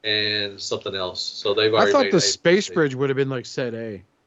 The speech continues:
Speaker 1: Those
Speaker 2: Uh,
Speaker 1: came with the, uh,
Speaker 2: yeah, they
Speaker 1: jets,
Speaker 2: came
Speaker 1: didn't
Speaker 2: with
Speaker 1: they?
Speaker 2: spe-, yeah, they came with the Seekers and the Coneheads.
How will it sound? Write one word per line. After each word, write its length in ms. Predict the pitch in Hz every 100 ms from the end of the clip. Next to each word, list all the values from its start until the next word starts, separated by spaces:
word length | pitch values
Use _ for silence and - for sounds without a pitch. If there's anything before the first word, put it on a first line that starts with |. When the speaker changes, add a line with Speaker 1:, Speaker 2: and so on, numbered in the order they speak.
| _ _ _ _ _ _ _ _ _ -
Speaker 1:
Those 480 | 139 139 139 143 139
Speaker 2:
Uh, 60 | 139
Speaker 1:
came 240 | 208 180
with 200 | 160 143
the, 200 | 147 139
uh, 20 |
Speaker 2:
yeah, 420 | 123 107 - 135 120
they 80 |
Speaker 1:
jets, 60 | 139
Speaker 2:
came 80 | 151
Speaker 1:
didn't 40 |
Speaker 2:
with 380 | 123 - - -
Speaker 1:
they? 160 | 127 120
Speaker 2:
spe-, 40 | 131
yeah, 140 | 120
they 80 | 127
came 140 | 143
with 60 | 113
the 60 | 101
Seekers 600 | 110 104 104 101 - - _ _ _ -
and 160 | 104
the 320 | 104 98 95 95
Coneheads. 600 | 110 104 95 95 95